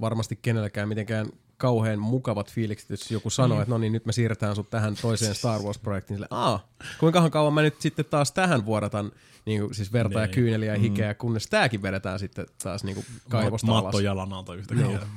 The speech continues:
Speaker 3: Ja en tiedä, mitä ne E A sitten kuitenkin haluaa toteuttaa, tai mitä ne haluaa, koska sit just tää tuntuu, että ne haluaa sitä omaa Games as a Service-juttuaan tai jotain
Speaker 1: Mm.
Speaker 3: tehdä, mut sit se vaan nyt ei näköjään sitten toteudu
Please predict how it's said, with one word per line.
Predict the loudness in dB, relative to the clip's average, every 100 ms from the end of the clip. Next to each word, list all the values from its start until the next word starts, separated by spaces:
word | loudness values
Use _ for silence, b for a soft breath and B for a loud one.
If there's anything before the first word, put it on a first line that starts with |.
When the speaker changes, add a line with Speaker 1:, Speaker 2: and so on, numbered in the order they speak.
| -6
Speaker 3:
Ja | 0
en | 2
tiedä, | 2
mitä | 2
ne | 2 4
E |
A | 2
sitten | 0 -4
kuitenkin | -8 -4
haluaa | -2 -2 -2
toteuttaa, | -4 -6 -4 -4
tai | -4
mitä | 0
ne | 0
haluaa, | 2 0 -2 -4
koska | -6 -10
sit | -10
just | -10 -6
tää | -6 -6 _ _ _
tuntuu, | -6 -2 -2
että | -2
ne |
haluaa | -2 -2 -2 -4 -6
sitä | -8 -8 B B B B B -4
omaa | -2 0 -2 -4 -16 -20 _
Games | -4 -4 -6
as | -10
a | -10
Service-juttuaan | -4 -4 -4 -8 -12 -8 -6
tai | -4 2
jotain | 4 4
Speaker 1:
Mm. | 2
Speaker 3:
tehdä, | 0 -2
mut | -2 -4
sit | -10 -12 B B B
se | -16 -10 -4
vaan | -2 -2
nyt | -2
ei | -2
näköjään | -2 -2 -4 -6 _ _
sitten | -20 -16 -12
toteudu | -10 -8 -6 -8